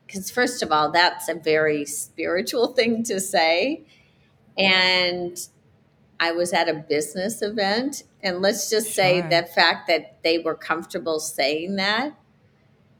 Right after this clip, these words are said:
Speaker 1: was, and it was clear. And I thought it was really something. Yeah, and unexpected.
Speaker 2: It's beautiful. So, so let's, let's talk a little, like, how are you,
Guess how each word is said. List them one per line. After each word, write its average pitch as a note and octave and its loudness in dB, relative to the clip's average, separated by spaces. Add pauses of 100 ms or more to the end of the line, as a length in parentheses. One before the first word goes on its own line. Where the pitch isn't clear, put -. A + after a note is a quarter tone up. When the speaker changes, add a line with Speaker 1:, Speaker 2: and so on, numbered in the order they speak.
(140)
Speaker 1:
was, E3+ 2 (260)
and F3+ 0
it F#3+ 0
was D#3+ -2
clear. - 0 (560)
And F3+ 2
I F3+ 6
thought F#3+ 4
it D#3+ 2
was F3 -4
really F3 0
something. - -6 (100)
Yeah, D#3+ 2
and G#3 2
unexpected. G#3 0
Speaker 2:
It's - -10
beautiful. D3 -8 (340)
So, G#3+ 4
so G#3 2 (100)
let's, G3+ 2 (100)
let's F#3 0
talk G3 0
a - -4
little, F#3+ 2
like, F#3+ 0
how F#3+ 2
are G#3+ 4
you, F#3 2